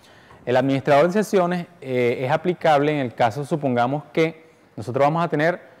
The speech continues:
durante un trimestre, vamos a dar un diplomado. Perdón. Entonces, ese diplomado se com-, se compone, se conforma de una serie de asignaturas, las cuales van a comenzar en enero y van a terminar en marzo. Entonces, hay un seguimiento, o sea, desde enero hasta marzo,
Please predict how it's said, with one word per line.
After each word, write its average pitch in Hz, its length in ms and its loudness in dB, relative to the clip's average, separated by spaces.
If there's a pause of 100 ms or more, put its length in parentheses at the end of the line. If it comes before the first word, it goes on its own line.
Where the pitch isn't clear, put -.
(400)
durante 135 540 2
un 156 140 0
trimestre, 202 580 -2
vamos 135 320 0
a 151 60 0
dar 131 160 4
un 139 80 -2
diplomado. 113 460 -4 (1700)
Perdón. - 200 -12 (240)
Entonces, 131 280 -6
ese 147 180 0
diplomado 180 420 2
se 160 100 0
com-, 135 180 -2 (300)
se - 160 -6
compone, 131 880 0 (380)
se - 100 -10
conforma 120 640 0 (320)
de 123 180 0
una 120 200 2
serie 165 300 2
de 180 40 4
asignaturas, 185 600 0
las 165 120 0
cuales 117 240 2
van 135 220 0
a - 20 -8
comenzar 185 600 0
en 120 220 -4
enero 220 400 2
y 139 80 0
van 123 160 0
a 127 80 0
terminar 117 340 -2
en 107 160 -6
marzo. 85 360 -14 (340)
Entonces, 107 340 -6
hay 120 160 0
un 135 100 -2
seguimiento, 147 720 -2
o 151 60 -4
sea, 120 180 0
desde 110 240 -4
enero 113 220 -2
hasta 160 180 -4
marzo, 180 380 -4